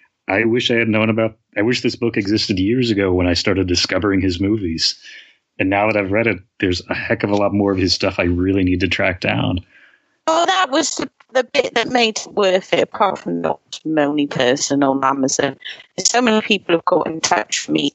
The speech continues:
Speaker 2: to say that they have watched the sex comedies, or they have watched something like American Tiger because they read about it in the book. So, you know, for, for the few Moni people, it was worth it for that.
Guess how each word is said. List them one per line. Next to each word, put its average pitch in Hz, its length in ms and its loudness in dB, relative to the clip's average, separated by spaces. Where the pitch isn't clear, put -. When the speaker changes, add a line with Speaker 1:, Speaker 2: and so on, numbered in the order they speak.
Speaker 2:
to 165 80 -2
say 160 560 0
that - 140 -2
they 165 160 0
have 208 420 -2
watched - 640 -4
the 165 140 2
sex - 440 -4
comedies, 180 480 -2
or 175 80 4
they 180 100 4
have 233 400 -2
watched - 220 -2
something 170 400 -8
like 160 220 -8
American 165 480 -2
Tiger 156 420 -4
because - 480 -6
they 170 160 -4
read 151 220 -2
about 147 360 0
it 135 140 0
in 143 80 -6
the 151 80 -2
book. - 340 -2
So, 170 340 0
you 185 100 2
know, 160 200 0
for, 175 200 0
for - 180 -4
the 190 140 0
few 202 340 -2
Moni 175 480 0
people, 147 480 -4
it - 100 0
was - 180 0
worth 202 360 0
it - 180 0
for 151 140 0
that. 151 340 2